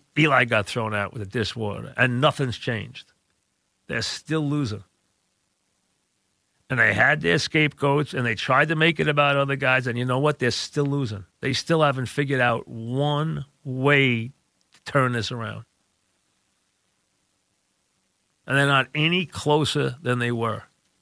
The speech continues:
This is a bad-looking football team. And yesterday, they got pushed around, pushed around by a bad team.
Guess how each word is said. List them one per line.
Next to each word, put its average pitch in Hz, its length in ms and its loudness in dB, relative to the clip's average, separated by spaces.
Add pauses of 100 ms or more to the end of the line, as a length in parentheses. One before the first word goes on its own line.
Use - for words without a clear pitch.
(720)
This 147 140 0
is - 80 0
a 107 80 2
bad-looking 139 800 0
football 117 460 -10
team. 120 260 -12 (3000)
And 131 160 2
yesterday, 143 600 0
they 165 120 -4
got 165 240 -2
pushed - 340 -2
around, 147 480 -2
pushed - 520 -2 (100)
around 143 640 -2 (160)
by 123 300 0
a 123 180 -2
bad 147 640 0
team. 151 540 -4